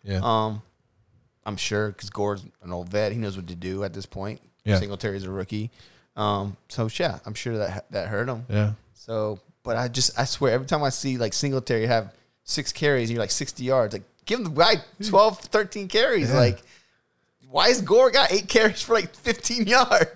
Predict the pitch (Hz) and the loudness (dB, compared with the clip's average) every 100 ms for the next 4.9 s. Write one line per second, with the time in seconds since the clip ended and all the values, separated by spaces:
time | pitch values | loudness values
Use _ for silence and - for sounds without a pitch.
0 | - 120 147 131 190 202 208 208 226 233 | 2 6 6 2 4 6 6 4 0 4
1 | 190 165 131 - - 190 190 - 220 214 | 6 6 2 -12 -14 -4 -4 -2 -6 -6
2 | _ 139 180 151 131 165 165 170 220 143 | _ -14 -10 -2 0 0 2 0 0 -2
3 | 113 87 110 _ _ - 123 120 117 113 | -2 -6 -10 _ _ -2 4 6 6 2
4 | 110 101 _ _ _ - 127 110 | -2 -4 _ _ _ 2 4 4